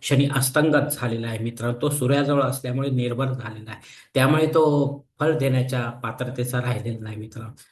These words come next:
जर शनी संबंधी आपल्याला काही पूजा अर्चा पाठ करायचे असेल, तर पंडिताच्या माध्यमातूनच आपण करावे,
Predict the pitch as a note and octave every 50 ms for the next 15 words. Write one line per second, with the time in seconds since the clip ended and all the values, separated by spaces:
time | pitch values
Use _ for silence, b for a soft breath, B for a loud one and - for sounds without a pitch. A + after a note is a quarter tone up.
0 | b b - C3+ C3 C3 - B2 C3 D3 C#3 C#3+ D3 C#3+ C#3 C#3 C#3+ D3 C3+ C3
1 | C#3+ C3+ C3+ C3 C3+ C3 C3 B2+ B2+ B2+ A#2 B2+ B2 A#2+ A#2 A#2 - - A#2 A2+
2 | - A#2 A#2 A#2 - _ - A#2 A#2 A#2 B2 B2 A#2+ - B2+ B2+ B2+ C3 D3 C#3
3 | - C#3 B2+ B2 A#2+ B2+ A#2+ B2 A#2+ A#2+ A#2+ - B2 A#2 A#2 A2+ A2+ A2+ - -
4 | A#2+ A#2 B2 B2 B2+ - B2+ C3 C3 B2+ B2+ B2 B2+ C3 B2+ B2+ B2+ B2+ C3 C3
5 | C3 C3 C3 B2+